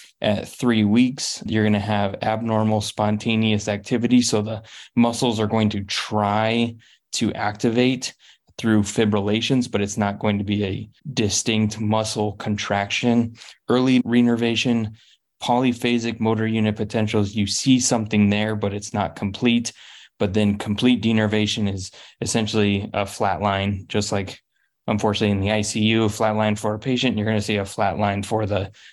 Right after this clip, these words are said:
neuromuscular junction on the E M G for chronic denervation. And then on the flip side of that, what does a nerve conduction velocity test or an N C V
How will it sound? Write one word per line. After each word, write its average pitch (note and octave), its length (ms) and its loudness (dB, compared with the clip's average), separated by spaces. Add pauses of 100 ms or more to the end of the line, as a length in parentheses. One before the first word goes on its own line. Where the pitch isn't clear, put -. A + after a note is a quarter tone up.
(140)
neuromuscular G2 680 0
junction G2+ 460 -2
on G2+ 160 0
the F#2+ 220 -2
E G#2 40 2
M G#2 140 0
G G#2 180 -2
for G#2 160 -4
chronic G2+ 400 -2
denervation. G#2+ 720 -2
And A2+ 100 4
then A#2 320 2 (460)
on A2+ 100 2
the G#2 80 4
flip F#3+ 240 0
side A2+ 220 0
of G#2+ 80 2
that, A2 200 2
what B2+ 120 2
does A#2+ 160 2
a G#2+ 160 2
nerve A2 480 0
conduction G#2 640 -2
velocity G#2 640 -2
test - 360 -6
or A2 80 -2
an G#2 120 -2
N G#2+ 200 2
C G#2 260 0
V G#2 400 0